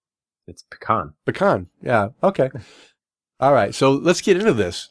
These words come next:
Speaker 2: It's intriguing use of sour beer and nut pie. Let's see. No sh-, no
Speaker 1: Chefy.
Speaker 2: chefy, chefy tricks here. <laughs> We just really love pecan pie,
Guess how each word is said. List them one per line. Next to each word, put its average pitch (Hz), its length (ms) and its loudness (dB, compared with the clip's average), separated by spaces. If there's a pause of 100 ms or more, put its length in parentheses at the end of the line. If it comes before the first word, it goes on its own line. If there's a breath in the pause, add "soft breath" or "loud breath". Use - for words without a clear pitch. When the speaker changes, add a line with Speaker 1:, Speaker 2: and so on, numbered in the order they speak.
(120)
Speaker 2:
It's - 260 -2
intriguing 165 1040 0 (240)
use 143 440 0
of 123 180 -4
sour 165 640 0
beer 120 640 0
and 117 400 -4 (540)
nut 120 320 0 (180)
pie. 95 400 -2 (160)
Let's - 180 -6
see. 98 280 -6 (580 soft breath)
No 190 480 2 (160)
sh-, - 300 -12 (260)
no 185 480 2 (1160)
Speaker 1:
Chefy. 180 460 0
Speaker 2:
chefy, - 40 -18
chefy - 540 -2
tricks - 380 0
here. 101 240 2
<laughs> - 760 -2
We 202 220 2
just 170 240 0
really 170 360 2
love 147 300 0
pecan 123 380 0
pie, 95 400 0